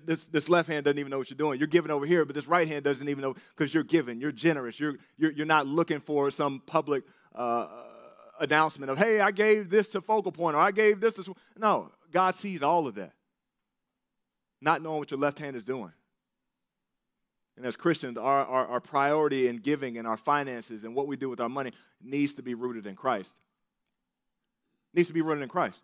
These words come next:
Why? 'Cause God gave it to us. And we should give back to him our first fruits. And the way that we give back to God our first fruits is giving to the church.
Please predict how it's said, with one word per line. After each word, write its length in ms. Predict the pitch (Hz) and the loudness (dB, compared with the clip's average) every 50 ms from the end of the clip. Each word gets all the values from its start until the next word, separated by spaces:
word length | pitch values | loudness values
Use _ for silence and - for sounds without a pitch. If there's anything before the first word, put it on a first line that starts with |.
| _ _ _ _ _ _ | _ _ _ _ _ _
Why? 220 | _ - 143 147 247 | _ -2 0 0 -2
'Cause 180 | - 151 120 | -4 -8 -12
God 320 | - - 120 127 131 135 113 | -8 -2 2 2 2 2 2
gave 220 | 123 131 143 127 | 0 -2 -2 -2
it 80 | 113 - | -4 -8
to 160 | - 107 95 | -16 -18 -20
us. 240 | 87 _ _ _ _ _ _ _ _ _ _ _ _ _ _ _ _ _ _ _ _ _ _ _ _ _ _ _ _ _ | -20 _ _ _ _ _ _ _ _ _ _ _ _ _ _ _ _ _ _ _ _ _ _ _ _ _ _ _ _ _
And 100 | - 117 | -10 -8
we 80 | 120 131 | -6 -6
should 220 | 117 - 120 101 | -4 -6 -6 -2
give 220 | 98 139 143 135 113 | 2 2 2 2 2
back 200 | 139 143 139 - | 2 0 0 0
to 100 | 131 120 | -4 -8
him 200 | 131 143 131 123 | -6 -6 -2 -2
our 80 | 120 | -2
first 320 | 113 - 139 135 127 120 - | -2 -2 -2 -4 -4 -4 -6
fruits. 420 | - 143 139 117 98 - _ _ _ _ _ _ _ _ _ _ _ _ _ _ _ _ _ _ _ _ _ _ _ _ _ _ | -8 -8 -8 -8 -8 -14 _ _ _ _ _ _ _ _ _ _ _ _ _ _ _ _ _ _ _ _ _ _ _ _ _ _
And 120 | - 117 113 | -12 -8 -6
the 60 | 110 | -2
way 200 | 110 131 143 147 | 2 2 4 4
that 80 | 143 | 4
we 120 | 135 143 143 | 2 0 0
give 240 | 139 147 147 135 123 | -2 0 -2 0 2
back 280 | 143 143 143 - - _ _ _ _ _ | 2 2 2 2 -2 _ _ _ _ _
to 100 | - 139 | -6 -2
God 260 | 110 135 139 143 147 | 2 2 4 4 4
our 100 | 147 139 | 2 0
first 280 | - - 151 156 147 - | -2 -2 -2 -2 -2 -4
fruits 340 | 165 165 180 180 - - _ _ _ _ _ _ _ _ _ _ _ _ _ _ _ _ _ _ _ _ _ _ _ _ _ | -2 -2 -2 -4 -4 -10 _ _ _ _ _ _ _ _ _ _ _ _ _ _ _ _ _ _ _ _ _ _ _ _ _
is 100 | - 139 | -12 -8
giving 300 | 110 98 156 170 151 131 | -2 0 0 0 0 -2
to 100 | - 151 | -4 -4
the 100 | 135 107 | -6 -6
church. 440 | - - 160 160 117 - - - _ | -6 -4 -4 -4 -4 -6 -10 -20 _